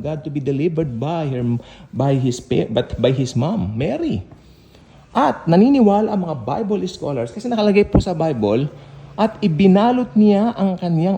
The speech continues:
anak na lalaki." Sino nagbalot sa kaniyang anak? Si Maria. Aba,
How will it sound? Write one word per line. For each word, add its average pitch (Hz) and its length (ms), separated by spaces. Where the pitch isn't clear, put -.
anak 180 240
na 151 80
lalaki." 143 400
Sino 214 320
nagbalot 196 480
sa 202 80
kaniyang 190 320
anak? 208 240
Si - 160
Maria. 339 400
Aba, 202 320